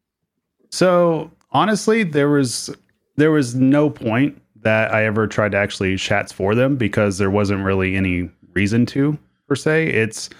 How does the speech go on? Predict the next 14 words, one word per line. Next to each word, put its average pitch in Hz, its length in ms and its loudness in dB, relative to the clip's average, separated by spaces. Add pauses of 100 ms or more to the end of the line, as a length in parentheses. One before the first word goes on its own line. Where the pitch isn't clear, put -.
(420)
they're 156 180 2
more 165 160 2
or 156 40 2
less 143 260 2
there. 123 560 0 (140)
So 135 220 0
one 147 160 2
of 170 60 0
the 135 80 0
cool 113 180 -2
things 101 260 -2
about 95 380 -2
'em 92 160 -2
is, 92 400 -2